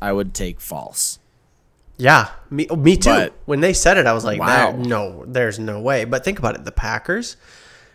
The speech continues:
Speaker 2: and then who did we play in week
Speaker 1: The
Speaker 2: two?
Speaker 1: Eagles.
Speaker 2: We
Speaker 1: The
Speaker 2: lost
Speaker 1: game
Speaker 2: in
Speaker 1: was
Speaker 2: week two,
Speaker 1: over
Speaker 2: but
Speaker 1: at
Speaker 2: they didn't
Speaker 1: halftime,
Speaker 2: score.
Speaker 1: so
Speaker 2: It was over at half. Um,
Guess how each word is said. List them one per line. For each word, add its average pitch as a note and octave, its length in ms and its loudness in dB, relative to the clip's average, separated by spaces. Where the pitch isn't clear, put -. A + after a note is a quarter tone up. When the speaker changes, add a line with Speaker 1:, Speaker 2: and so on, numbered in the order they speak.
Speaker 2:
and D3+ 180 0
then C#3+ 360 2
who D#3+ 260 0
did D3+ 80 -4
we C#3+ 160 0
play C3 460 2
in A#2+ 160 -4
week A#2+ 320 -4
Speaker 1:
The G#2+ 100 -2
Speaker 2:
two? - 80 -2
Speaker 1:
Eagles. B2 480 2
Speaker 2:
We D3 100 4
Speaker 1:
The C#3+ 80 6
Speaker 2:
lost C#3+ 160 8
Speaker 1:
game E3 120 6
Speaker 2:
in D3 40 4
Speaker 1:
was C#3+ 120 6
Speaker 2:
week C3 100 4
two, - 60 6
Speaker 1:
over C#3 100 6
Speaker 2:
but B2 60 6
Speaker 1:
at - 40 2
Speaker 2:
they C#3+ 140 6
didn't A2 160 4
Speaker 1:
halftime, A#2+ 300 2
Speaker 2:
score. - 80 -20
Speaker 1:
so A#2 360 2
Speaker 2:
It C#3+ 60 2
was A#2+ 100 4
over A#2+ 260 6
at C3+ 120 4
half. A#2 480 -6
Um, B2 680 0